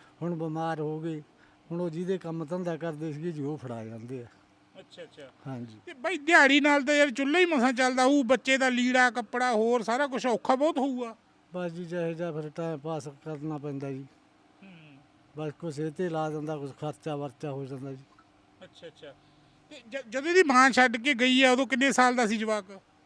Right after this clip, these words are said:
Speaker 1: ਉਦੋਂ ਇਹ ਡੇਢ ਕੁ ਸਾਲ ਦਾ ਸੀਗਾ ਜੀ।
Speaker 2: ਡੇਢ ਸਾਲ ਦਾ ਸੀਗਾ?
Speaker 1: ਹਾਂਜੀ।
Speaker 2: ਠੀਕ ਹੈ। ਪੁੱਤ ਦੇਖੀ ਆ ਤੂੰ ਆਪਦੀ ਮਾਂ? ਦੇਖੀ ਨਹੀਂ? ਅੱਛਾ। ਹੁਣ ਕਿਹੜੀ ਕਲਾਸ 'ਚ ਪੜ੍ਹਦਾ ਹੈ?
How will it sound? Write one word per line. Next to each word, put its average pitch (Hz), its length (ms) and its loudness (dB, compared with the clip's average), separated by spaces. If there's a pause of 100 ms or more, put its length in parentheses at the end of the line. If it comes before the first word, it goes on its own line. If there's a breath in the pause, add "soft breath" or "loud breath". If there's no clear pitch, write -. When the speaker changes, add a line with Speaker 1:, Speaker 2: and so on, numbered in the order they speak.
(200)
Speaker 1:
ਉਦੋਂ 175 220 -8
ਇਹ 170 220 -6 (680)
ਡੇਢ 180 240 -8
ਕੁ 180 100 -12
ਸਾਲ 156 260 -6
ਦਾ 120 140 -12
ਸੀਗਾ 127 240 -14
ਜੀ। 135 120 -16 (440)
Speaker 2:
ਡੇਢ 220 180 -16
ਸਾਲ 226 220 -16
ਦਾ 175 120 -18
ਸੀਗਾ? 123 260 -18
Speaker 1:
ਹਾਂਜੀ। 110 280 -14 (680)
Speaker 2:
ਠੀਕ 160 260 -20
ਹੈ। 131 100 -20 (600)
ਪੁੱਤ 359 140 -2
ਦੇਖੀ 254 380 8
ਆ 440 100 12
ਤੂੰ 427 100 10
ਆਪਦੀ 392 200 8
ਮਾਂ? 320 220 0 (1900)
ਦੇਖੀ 208 220 -10
ਨਹੀਂ? 403 200 -10 (1400)
ਅੱਛਾ। 160 380 -16 (640)
ਹੁਣ 262 100 -12
ਕਿਹੜੀ 339 180 -12
ਕਲਾਸ 330 240 -10
'ਚ 294 60 -16
ਪੜ੍ਹਦਾ 311 280 -14
ਹੈ? 311 100 -10